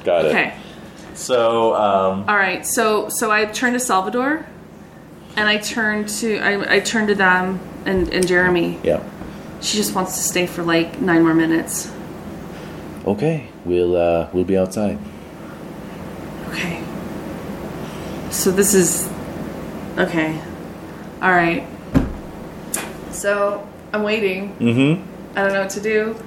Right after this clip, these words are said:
Speaker 1: All right.
Speaker 2: Um, I'm gonna go back up to the box.
Speaker 1: Yep.
Speaker 2: And see what they can tell me.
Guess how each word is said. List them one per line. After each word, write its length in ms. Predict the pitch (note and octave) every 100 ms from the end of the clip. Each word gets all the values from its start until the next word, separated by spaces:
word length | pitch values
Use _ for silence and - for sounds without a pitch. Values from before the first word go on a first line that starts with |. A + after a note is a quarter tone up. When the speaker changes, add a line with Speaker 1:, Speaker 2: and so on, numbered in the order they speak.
| -
Speaker 1:
All 60 | -
right. 260 | G#2 D#3 - - F#3
Speaker 2:
Um, 580 | F#3+ F#3 F3+ F3+ F#3 - - - -
I'm 80 | G#3
gonna 140 | G#3 G#3
go 60 |
back 240 | G3 F#3 G#3+
up 100 | -
to 80 |
the 80 | C4+
box. 580 | A#3 G#3 - - - -
Speaker 1:
Yep. 220 | G3 G#3 - - -
Speaker 2:
And 180 | - F#3+
see 420 | F#3 - F#3+ F#3 F3+
what 260 | F3+ - - - - - - - - - -
they 80 | F#3
can 140 | F3+
tell 180 | F3 E3
me. 200 | C3